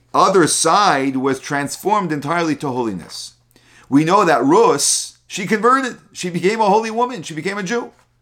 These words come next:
She came over to the side of holiness from the other side. She, she was transformed. And if she was transformed, on the contrary, la, her,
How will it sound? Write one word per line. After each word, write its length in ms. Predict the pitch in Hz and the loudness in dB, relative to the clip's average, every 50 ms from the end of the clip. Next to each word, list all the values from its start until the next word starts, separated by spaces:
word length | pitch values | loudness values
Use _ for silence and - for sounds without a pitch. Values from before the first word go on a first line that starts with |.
| _ _ _ _ _ _ _ _ _ _ _ _ _ _ | _ _ _ _ _ _ _ _ _ _ _ _ _ _
She 200 | - - 175 175 | -6 -4 -4 0
came 200 | - 190 202 214 | 0 0 2 2
over 180 | 220 220 214 180 | 0 0 0 0
to 60 | 190 | -4
the 80 | 196 | -4
side 240 | 180 196 196 202 202 | -2 0 -2 -2 0
of 60 | 202 | 0
holiness 380 | 185 208 226 233 226 220 185 - | 0 0 0 0 -2 -6 -4 -4
from 100 | 180 180 | -6 -6
the 80 | 180 190 | -4 -4
other 140 | 190 190 | -4 -2
side. 340 | 175 202 214 220 - - - | -2 -2 -2 -2 -2 -4 -8
She, 240 | - - 175 175 170 | -4 -2 -2 -2 -2
she 120 | - 175 | -2 2
was 140 | 190 190 180 | 2 2 2
transformed. 1000 | 180 - 190 185 180 180 - - 214 240 269 277 285 277 208 139 - - - _ _ _ _ _ _ _ _ _ _ _ _ _ _ _ _ _ _ _ _ _ _ _ _ _ _ _ _ _ _ _ - | 2 -2 -4 -4 -4 -6 -6 -4 -2 0 2 2 2 0 -2 -4 -8 -14 -20 _ _ _ _ _ _ _ _ _ _ _ _ _ _ _ _ _ _ _ _ _ _ _ _ _ _ _ _ _ _ _ -4
And 220 | 156 165 165 175 | -2 0 2 2
if 80 | 175 - | 2 2
she 100 | - 220 | 2 0
was 140 | 214 196 - | 0 -2 0
transformed, 640 | - 202 196 185 139 - 196 220 247 269 247 208 185 | 0 0 0 0 0 0 0 2 4 4 4 4 4
on 140 | 180 180 | 2 4
the 80 | 175 160 | 2 2
contrary, 720 | 165 214 254 254 226 - 226 214 175 151 131 127 120 110 | 2 2 2 2 0 0 2 2 4 4 2 2 0 -2
la, 680 | 95 98 117 131 165 208 240 240 220 185 165 156 160 156 | -4 -4 -2 0 2 4 4 6 6 4 4 2 0 -2
her, 560 | 127 147 208 240 240 220 170 160 165 160 - | -2 0 2 2 2 2 0 -2 -2 -6 -10